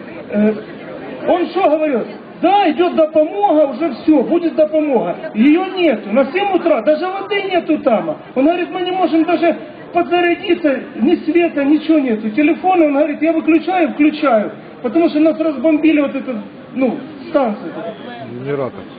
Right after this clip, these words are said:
Speaker 1: Я к чему говорю? Давайте действовать так. Если мы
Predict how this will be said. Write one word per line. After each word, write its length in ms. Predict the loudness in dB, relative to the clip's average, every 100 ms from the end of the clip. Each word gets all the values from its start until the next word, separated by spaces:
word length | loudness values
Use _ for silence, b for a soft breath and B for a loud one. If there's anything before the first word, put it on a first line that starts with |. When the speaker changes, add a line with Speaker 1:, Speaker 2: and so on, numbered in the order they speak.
| 0
Speaker 1:
Я 200 | 0 2
к 80 |
чему 220 | 0 2 2
говорю? 360 | 4 2 0
Давайте 400 | 2 2 2 0
действовать 520 | 2 2 2 0 2
так. 260 | 2 -2 -4
Если 240 | -6 -2
мы 260 | -2 0 -4